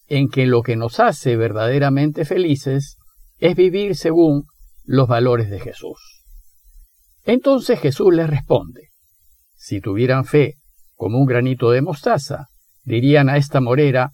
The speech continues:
'Arráncate de raíz y plántate en el mar', y les obedecería". Aquí Jesús nos enseña que hay que confiar en Dios a ciegas,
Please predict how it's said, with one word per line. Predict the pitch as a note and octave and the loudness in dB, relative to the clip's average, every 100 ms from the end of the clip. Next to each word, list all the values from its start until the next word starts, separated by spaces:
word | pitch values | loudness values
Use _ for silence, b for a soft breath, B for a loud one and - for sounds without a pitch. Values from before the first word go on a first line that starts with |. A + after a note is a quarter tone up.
| _ _ | _ _
'Arráncate | - A#2+ E3 G#3 F3 D#3 D3 C#3+ | -2 2 4 2 2 0 4 4
de | C#3+ | 4
raíz | E3 F3 E3 | 2 0 0
y | D3 | 0
plántate | C#3+ E3 D3+ C#3+ C#3 | 2 0 2 0 0
en | D3+ | 0
el | F#3+ | -2
mar', | A#3 A3 - _ _ - | -4 -4 -8 _ _ -8
y | F#3+ G3+ | -6 -2
les | G3 D3+ F#3+ | -2 -2 -2
obedecería". | F#3 E3+ F#3 C#3+ D3+ B2+ - - - _ _ _ _ _ _ _ _ - | -2 0 -2 0 0 0 -4 -12 -18 _ _ _ _ _ _ _ _ -14
Aquí | - D3 D4+ | -4 0 0
Jesús | - - | 0 -2
nos | B3 E3+ | -2 0
enseña | E3 C#3 F#3 D#3+ D3+ | -2 -2 0 0 0
que | E3 | 2
hay | E3 | 0
que | E3 | 0
confiar | C#3+ B2 C3 D#3 | -2 -2 2 2
en | D3 | 4
Dios | C#3+ D#3+ C3+ | 2 2 -2
a | |
ciegas, | - D3+ C3+ A#2+ C3 - | -2 2 2 0 -4 -8